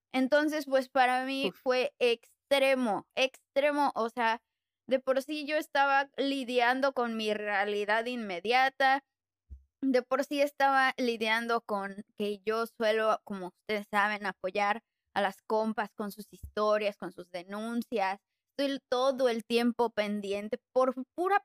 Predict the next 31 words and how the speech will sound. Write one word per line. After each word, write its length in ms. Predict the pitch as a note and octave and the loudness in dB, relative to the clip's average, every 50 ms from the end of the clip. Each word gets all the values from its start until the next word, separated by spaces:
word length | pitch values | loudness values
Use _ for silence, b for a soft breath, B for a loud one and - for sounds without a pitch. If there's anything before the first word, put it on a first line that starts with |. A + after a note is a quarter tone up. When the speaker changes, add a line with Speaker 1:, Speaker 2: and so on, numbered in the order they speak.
| _ _ | _ _
Speaker 1:
preocupación, 680 | D4 C#4 C4 - - C#4 A3+ - A#3 A#3+ - D4 D4 D4 | 0 0 2 2 0 0 2 0 -2 0 0 -2 -2 0
por 160 | D4+ D#4 C#4 | 0 -2 -2
puro, 360 | - C#4+ D#4 E4 E4 D#4+ D#4 - _ _ _ _ _ _ _ | -4 -2 -2 0 0 -2 -2 -6 _ _ _ _ _ _ _
por 180 | - D4 C#4+ C4+ | -4 -4 -4 -4
puro 240 | - F4 F4 F#4+ F#4 | -6 -8 -8 -6 -6
saber 380 | - F4+ C#4+ C4 D4 D4 D4+ | -6 -6 -2 -2 -2 -2 -2
que 100 | - D#4+ | -4 -4
no 160 | D4+ D#4 E4 | -2 -2 -2
se 100 | D#4+ F4 | -4 -4
puede 240 | C#4 - C#4 D4 C#4+ - | -2 0 2 2 2 2
confiar 420 | - B3 A3+ A3+ A#3+ B3+ B3+ D#4+ | 0 0 0 2 4 4 4 4
<laughs> 20 | |
en 200 | F#4+ F#4 F4 F4 C#4+ | 4 2 4 2 2
este 220 | C#4+ - - D4 | 2 4 2 2
maldito 500 | C#4+ B3 A3+ A3 A3+ A#3 C4 C4 - B3+ | 4 4 4 2 2 0 -4 -2 0 0
estado 640 | A#3+ A#3+ - _ _ - A3+ G#3 A3 A#3+ A#3 A#3+ A3 | 0 0 -4 _ _ 2 4 4 6 4 4 2 2
para 260 | - - G3+ F#3+ G3+ G#3 - _ _ _ _ _ _ _ | 2 2 2 2 2 0 -2 _ _ _ _ _ _ _
que 80 | - A#3 | -2 -2
estemos 480 | G#3+ - _ - B3 A#3+ A#3+ A#3+ A#3 - | -2 -2 _ -2 -2 0 0 -2 -4 -4
bien 380 | A3+ A3 G#3 G3+ G#3 A3 A3+ A3+ | -4 -4 0 0 0 0 0 -2
y, 180 | A3 G#3 - - _ _ _ _ _ _ _ | -4 -6 -8 -12 _ _ _ _ _ _ _
y 180 | - C4+ C#4 C4+ | 0 2 4 4
no 180 | C4 C4 C4+ C#4 - _ | 4 4 4 2 0 _
puedo 400 | C#4+ C#4+ C4 C#4 D#4 D4+ D4+ C4+ | 2 4 4 4 4 4 2 2
dejarlo, 580 | A#3 A3 G#3+ - A#3 A3 A3+ A#3+ C#4 A#3+ A3+ G#3+ | 2 0 -2 0 0 0 2 2 0 0 0 0
¿sabes? 300 | - B3 G#3 G#3 G#3 G#3 | 0 -2 0 0 -2 -4
O 80 | G#3+ | -8
sea, 180 | G#3+ - F#3 F3 - - | -6 -8 -8 -8 -8 -10
como 160 | G#3+ D#3+ - | -10 -10 -8
que 140 | - - F3+ | -8 -6 -4
no 280 | G#3 A3+ A#3 A#3 A#3+ | -2 -2 -2 -2 -4